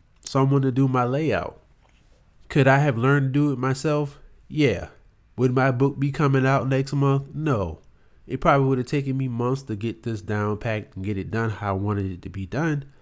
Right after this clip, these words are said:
So I invested in myself and I found somebody to do my layout, paid for them to do the layout.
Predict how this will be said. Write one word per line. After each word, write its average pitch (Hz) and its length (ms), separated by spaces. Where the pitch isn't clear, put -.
So 107 180
I 110 160
invested 113 520
in 110 140
myself 98 540
and 90 120
I 82 280
found 90 300
somebody 104 300
to 104 60
do 107 160
my 104 200
layout, 92 560
paid 90 260
for 101 80
them 90 160
to 90 80
do 98 140
the 95 100
layout. 85 420